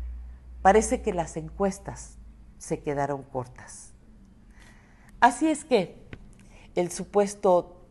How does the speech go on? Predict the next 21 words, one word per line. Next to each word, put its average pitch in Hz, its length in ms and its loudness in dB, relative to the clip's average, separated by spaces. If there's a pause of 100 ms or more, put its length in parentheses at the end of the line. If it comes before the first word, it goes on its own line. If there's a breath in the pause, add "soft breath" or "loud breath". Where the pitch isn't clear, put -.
(160)
triunfo 214 560 -2 (360)
de 151 140 2
la 147 80 6
oposición 156 760 -2 (600 soft breath)
resulta 226 560 2
ser 233 260 2
solo 214 640 4
otro 170 460 6
espejismo, 170 800 -6 (560 soft breath)
como 175 380 6
toda 226 520 8
la 196 160 4
basura 180 480 0
mediática 160 800 0
que - 100 -2
acostumbraban 165 1040 0
venderle 139 600 -2 (440 soft breath)
a 160 120 8
los 151 220 2
disfuncionales 160 960 -4
cognitivos 170 920 -4